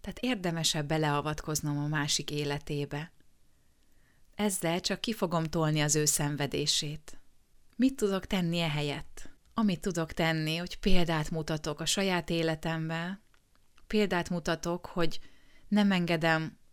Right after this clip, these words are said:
mondjuk eb-, ebben a példában maradva, hogy engem is kihasználjanak, kiállok magamért, felszólalok, hogyha annak van ott az ideje. És amit tudok tenni leginkább az, hogy én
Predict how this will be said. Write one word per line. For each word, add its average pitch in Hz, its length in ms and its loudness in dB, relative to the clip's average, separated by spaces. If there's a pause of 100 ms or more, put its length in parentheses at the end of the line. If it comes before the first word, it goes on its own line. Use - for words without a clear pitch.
mondjuk 175 300 -4
eb-, 180 220 -2
ebben 165 340 0
a 156 80 2
példában 160 540 6
maradva, 170 500 4
hogy 196 140 -2
engem 185 320 2
is 165 160 -2
kihasználjanak, 160 1120 -2 (380)
kiállok 170 580 2
magamért, 156 800 -4 (320)
felszólalok, 165 960 2
hogyha 160 280 -2
annak 156 300 0
van 156 140 -2
ott 156 200 -4
az 156 140 -2
ideje. 151 520 -2 (180)
És - 320 -2
amit 294 280 0
tudok 196 300 -2
tenni 170 280 0
leginkább 156 600 0
az, 160 300 0
hogy 160 240 -6
én 156 320 -2